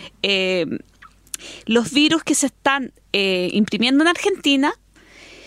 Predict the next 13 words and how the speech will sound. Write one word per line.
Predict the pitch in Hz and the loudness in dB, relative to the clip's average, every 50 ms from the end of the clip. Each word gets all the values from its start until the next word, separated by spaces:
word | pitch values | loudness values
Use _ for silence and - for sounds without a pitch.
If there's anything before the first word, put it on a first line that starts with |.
| - - | -20 -10
se | - - 285 | -4 -2 -2
está | 269 - 330 311 | 0 0 0 2
viendo | 294 339 349 381 392 | 2 2 2 2 0
si | - - - 427 | 0 2 2 0
es | 415 - | 0 0
que | _ - 427 | _ -2 0
es | 427 403 403 403 415 | 2 2 2 4 4
legal, | 403 339 381 381 403 453 480 - | 2 2 2 2 2 0 -2 -2
porque | _ 330 302 - 285 269 | _ -2 -2 0 -2 0
por | 269 285 - | 0 -2 0
contrato | - 294 277 - - 311 320 - 339 330 339 294 - - - _ - | 0 -2 0 2 0 0 0 2 0 0 0 -2 -4 -12 -20 _ -4
aparentemente | - 233 226 247 240 254 262 262 311 294 320 330 339 - 392 392 | -4 -2 0 2 2 2 2 2 4 4 4 4 4 2 2 2
no, | 392 359 | 4 2